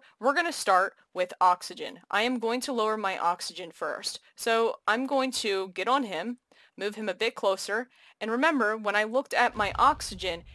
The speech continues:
in the stat calculator, I had thirty-two points on my final base. My final base had thirty-two points in oxygen.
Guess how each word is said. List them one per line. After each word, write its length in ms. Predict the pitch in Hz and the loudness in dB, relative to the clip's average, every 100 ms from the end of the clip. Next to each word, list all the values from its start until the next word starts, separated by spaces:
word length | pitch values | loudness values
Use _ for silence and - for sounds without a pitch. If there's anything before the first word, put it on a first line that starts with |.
| - | -6
in 160 | 247 269 | -4 -2
the 60 | 277 | -2
stat 320 | - 208 - | 2 2 2
calculator, 760 | 269 269 - 208 180 170 175 - _ - | 0 0 0 -2 -2 -2 -6 -10 _ 2
I 120 | 269 | 2
had 440 | 294 226 208 208 - - _ | 2 0 0 -2 -8 -20 _
thirty-two 800 | - 247 277 302 311 - 262 247 | -6 0 0 -2 -6 -4 -4 -4
points 760 | - - 311 180 180 208 - - _ _ _ - | -8 -4 -2 -2 -4 -8 -8 -8 _ _ _ 0
on 420 | 226 233 240 240 _ _ | 4 4 4 -2 _ _
my 240 | 202 208 214 | 0 0 2
final 400 | 208 190 190 185 | 2 2 0 -2
base. 360 | 220 180 - | -2 -4 -4
My 140 | 185 190 | -6 -2
final 300 | 214 247 233 | 0 0 0
base 320 | 240 233 - | 0 0 -2
had 320 | 196 190 185 - | -2 -4 -4 -12
thirty-two 600 | - 226 240 247 - 226 | -4 -2 -2 -4 -6 -6
points 300 | - 190 196 | -4 -6 -6
in 80 | - | -2
oxygen. 680 | 196 196 - 185 175 - | 0 0 -6 -12 -12 -12